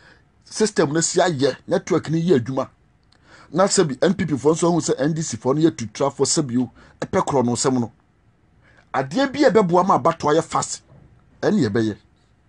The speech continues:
<laughs> Meka ne pray. Adeɛ bi a ɛbɛboa ma abatoɔ ɛbɛyɛ fast no, ɛno ɛne yɛbɛyɛ. Sɛ, ɛ-, ɛno election no, yɛbɛbɔ election no ho ban. Ama yɛato aba no korɔgyen.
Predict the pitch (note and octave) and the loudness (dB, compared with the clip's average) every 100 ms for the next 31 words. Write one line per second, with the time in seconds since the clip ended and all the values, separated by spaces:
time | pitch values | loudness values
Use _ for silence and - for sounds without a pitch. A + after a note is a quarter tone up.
0 | _ _ _ - - E4+ - - D#4+ E3 | _ _ _ -20 -8 -6 -4 -2 0 0
1 | D#3 - _ _ _ _ _ _ _ _ | 0 -4 _ _ _ _ _ _ _ _
2 | _ _ _ - C#3+ C#3+ A#3 A#3+ E3+ F3 | _ _ _ -6 -6 -4 -2 2 2 2
3 | C#3+ D#3 D#3+ A#2+ D3 - A2+ - _ - | 2 0 0 0 -4 -2 -6 -6 _ -6
4 | A2+ E3 - B2 B2 F2 E2+ _ - C3 | 0 2 0 -6 -8 -10 -16 _ -8 -4
5 | D#3+ D#3+ _ _ _ F3 B2 G#2+ G#2+ F#2+ | -4 -4 _ _ _ -2 -2 -2 -4 -6
6 | _ - - - - - - - - C3+ | _ -20 -20 -12 -10 -6 -6 -8 -6 -4
7 | G3+ - C#3 E3+ - C#3+ C3 - C3+ G#3+ | -4 -4 0 0 0 -4 -4 -4 -4 -4
8 | D#3+ G#3 F3 E3 - - D3 D#3+ D3+ - | -4 -4 -2 -4 -6 -8 -6 -6 -6 -2
9 | E3 D3+ C3 _ _ _ _ _ _ _ | 0 0 -2 _ _ _ _ _ _ _
10 | _ _ _ _ - F#3 C#3 E3 - C3+ | _ _ _ _ -6 -4 0 -2 0 -2
11 | A2+ E3 F#3 - A#3 A3+ A3 F3+ D3 | 0 -2 -4 -2 -2 0 0 -2 -4